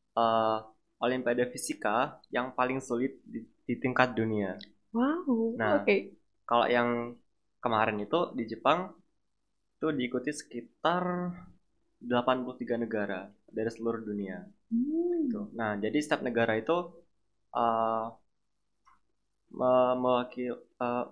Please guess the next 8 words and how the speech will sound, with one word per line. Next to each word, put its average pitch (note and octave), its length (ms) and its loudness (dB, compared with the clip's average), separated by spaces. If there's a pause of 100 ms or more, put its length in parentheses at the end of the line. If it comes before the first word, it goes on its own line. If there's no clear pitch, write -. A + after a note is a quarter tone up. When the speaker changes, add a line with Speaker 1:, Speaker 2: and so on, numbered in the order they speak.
(120)
Speaker 1:
memberikan B2+ 720 2
perwakilan C3+ 480 2
sebanyak B2 320 0
lima A#2+ 160 2
orang A2+ 280 6 (600)
untuk B2 400 -2
berkompetisi B2 1040 -2
dalam A#2+ 320 0